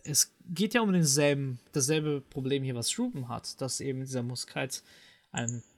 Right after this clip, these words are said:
Suchtproblem hat, dazu noch sein Gehör verliert, rückfällig wird und halt all, all diese anderen Probleme. Nur halt,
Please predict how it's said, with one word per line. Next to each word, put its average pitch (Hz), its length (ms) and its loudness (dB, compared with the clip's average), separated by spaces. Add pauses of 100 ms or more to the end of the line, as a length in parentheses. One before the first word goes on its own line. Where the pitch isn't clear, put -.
(500)
Suchtproblem 185 600 2
hat, 180 440 0
dazu 135 200 -8
noch 123 120 -6
sein 120 160 -6
Gehör 151 200 0
verliert, 165 600 2 (560)
rückfällig 156 520 0
wird 143 280 4
und 135 100 -4
halt 131 260 2
all, 135 340 -4 (180)
all 131 160 -8
diese 139 180 -4
anderen 131 220 -6
Probleme. 127 500 -6
Nur 165 280 2
halt, 156 340 2